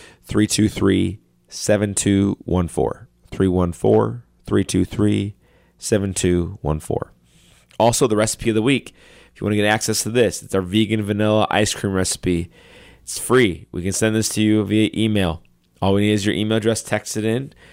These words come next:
The number to text in right now is three one four, three two three,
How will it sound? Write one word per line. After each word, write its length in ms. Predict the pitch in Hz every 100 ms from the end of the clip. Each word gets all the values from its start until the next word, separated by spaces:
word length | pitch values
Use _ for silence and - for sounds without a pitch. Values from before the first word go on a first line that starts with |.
| - _
The 60 | 90
number 200 | 101 107
to 60 |
text 320 | 95 107 -
in 100 | 110
right 160 | 107 101
now 180 | 95 107
is 80 | 104
three 200 | - 104
one 200 | 104 98
four, 500 | - 107 110 107 -
three 220 | - 95
two 200 | 92 101
three, 460 | 98 98 101 104 117